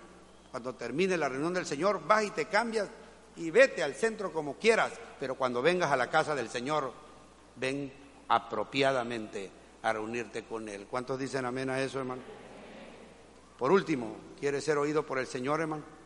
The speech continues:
Porque vamos a clamar y algunos dicen, "Pero yo, yo siento como que el Señor no me oye." Bueno,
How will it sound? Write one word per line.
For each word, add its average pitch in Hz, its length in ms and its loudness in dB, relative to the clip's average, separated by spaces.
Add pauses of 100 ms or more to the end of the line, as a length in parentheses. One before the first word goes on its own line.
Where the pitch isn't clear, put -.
(640)
Porque 135 220 -4
vamos 143 280 2
a 139 120 4
clamar 139 720 0
y 131 60 2
algunos 147 320 0
dicen, 151 440 -2 (540)
"Pero 139 260 -2 (140)
yo, 143 140 -2 (120)
yo 143 120 -10
siento 175 260 -6
como 151 180 -6
que - 80 -6
el 143 80 -4
Señor 156 300 -4
no 180 100 0
me 175 140 0
oye." 160 320 0 (640)
Bueno, 120 260 -6